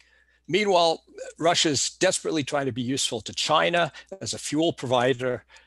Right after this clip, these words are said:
uh, not just oil and gas, but now nuclear reactors. In fact, Russia's been using its atomic energy industry to spread influence around the world in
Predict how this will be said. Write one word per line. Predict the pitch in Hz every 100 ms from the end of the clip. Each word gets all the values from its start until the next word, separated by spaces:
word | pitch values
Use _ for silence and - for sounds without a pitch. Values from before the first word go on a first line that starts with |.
| _
uh, | - 107 107
not | 120
just | 113 -
oil | 123 117
and | 104
gas, | 101 151 - -
but | 143
now | 113 113
nuclear | 113 117 120 101
reactors. | 95 104 107 - 156 135 - _ _ _ _ _ _ _ -
In | 113
fact, | - 151 -
Russia's | 147 143 139
been | - 135
using | 139 143 139
its | 120 -
atomic | 123 143 120 -
energy | 147 170 - 127
industry | 117 110 - 120 113
to | 123
spread | - - 113
influence | 113 - 120 98 -
around | 113 104
the | 98
world | 107 104 76 -
in | 98 92